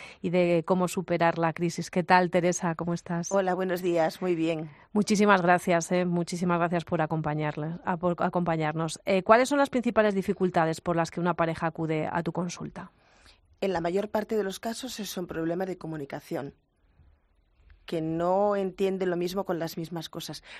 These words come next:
Speaker 2: Y aquí es muy impresionante porque cosas que cuando llevas tiempo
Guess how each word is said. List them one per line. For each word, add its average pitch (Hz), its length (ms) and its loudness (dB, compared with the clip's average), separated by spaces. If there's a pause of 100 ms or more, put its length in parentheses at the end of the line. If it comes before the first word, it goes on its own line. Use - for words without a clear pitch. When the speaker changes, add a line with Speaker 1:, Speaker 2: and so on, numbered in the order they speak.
(100)
Speaker 2:
Y 170 60 -6
aquí 170 180 -4
es 214 100 -2
muy 233 120 -4
impresionante 226 680 -4
porque 196 300 -8
cosas 208 440 -6 (300)
que 175 140 -6
cuando 151 200 0
llevas 165 360 -2
tiempo 196 560 -4